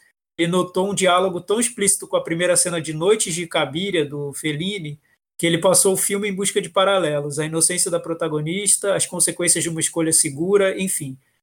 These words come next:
Rever Amantes usando essa lente da fase de transição do Fellini deu um charme especial ao filme. Sim, é isso aí. E o próprio James Gray fala que se inspirou muito no cinema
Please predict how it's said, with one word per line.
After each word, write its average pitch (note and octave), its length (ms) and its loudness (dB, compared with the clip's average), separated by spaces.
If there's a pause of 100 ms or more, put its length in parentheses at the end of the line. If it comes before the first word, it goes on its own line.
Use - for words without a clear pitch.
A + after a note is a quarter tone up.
(120)
Rever F3+ 320 4
Amantes F#3 460 2
usando F3 300 -2
essa F3 180 2
lente D#3+ 320 -2
da D#3 140 0
fase D3+ 260 0
de D3+ 100 -4
transição D3+ 440 0
do D3 80 -8
Fellini E3 400 -4
deu F3 160 -4
um F3 60 -6
charme F3 280 0
especial F3 560 2 (240)
ao F3 140 4
filme. D3+ 480 -4 (340)
Sim, A3+ 460 2 (180)
é F3+ 120 4
isso G3 240 2
aí. F#3+ 300 -2
E F3 120 0
o F#3 140 -2
próprio G#3 380 0
James G#3+ 220 0
Gray F#3 220 -2
fala G3+ 360 2
que - 80 -2
se - 100 0
inspirou F3+ 360 -4
muito G3 300 -8
no F#3 100 -4
cinema D#3 500 -2